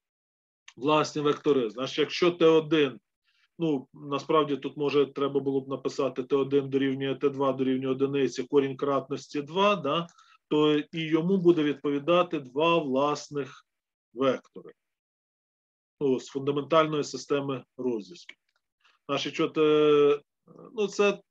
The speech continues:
задача точнісінько та з позаминулого практичного заняття, там, де ми розглядали, е,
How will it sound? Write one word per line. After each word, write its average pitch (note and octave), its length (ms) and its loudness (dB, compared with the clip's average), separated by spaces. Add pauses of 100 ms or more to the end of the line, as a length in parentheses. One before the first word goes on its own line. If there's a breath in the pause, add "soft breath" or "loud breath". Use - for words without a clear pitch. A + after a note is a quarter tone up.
(100)
задача E3+ 540 0
точнісінько F3 1040 0 (100)
та E3 160 0
з - 80 -12
позаминулого D3+ 800 -2
практичного C#3+ 580 -4
заняття, D3 460 -2
там, D3+ 200 -6
де C#3 120 2
ми C#3 240 -6
розглядали, C3+ 600 0
е, B2 40 -8